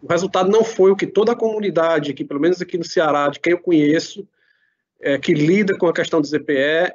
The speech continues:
esperava, né? E assim, é, como, como esse resultado dessa votação de ontem impacta os planos de, de vocês? Vocês veem chance de, de reverter isso novamente,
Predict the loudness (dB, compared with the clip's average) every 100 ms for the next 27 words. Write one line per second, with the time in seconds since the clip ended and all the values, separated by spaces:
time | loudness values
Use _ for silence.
0 | -8 -6 -2 0 0 -2 -4 -4 -4 -6
1 | _ _ _ _ _ _ -4 -4 -4 -2
2 | 0 2 2 2 2 2 2 2 0 -2
3 | -4 -14 _ _ _ _ _ _ -4 0
4 | 2 0 0 2 2 2 -2 -4 -4 -4
5 | -4 -2 -4 -4 -6 -4 -4 -4 -4 -4
6 | -6 -8 -16 -4 -2 -2 -4 -10 -4 -2
7 | -2 -6 -10 -12 -18 -14 -4 0 2 0
8 | 0 0 2 2 4 4 0 -6 _ _
9 | -10 -2 0 0 -2 -6 -6 -6 -4 -2
10 | -4 -4 2 4 4 0 -4 -6 -8 -6
11 | -4 -2 2 2 0 -10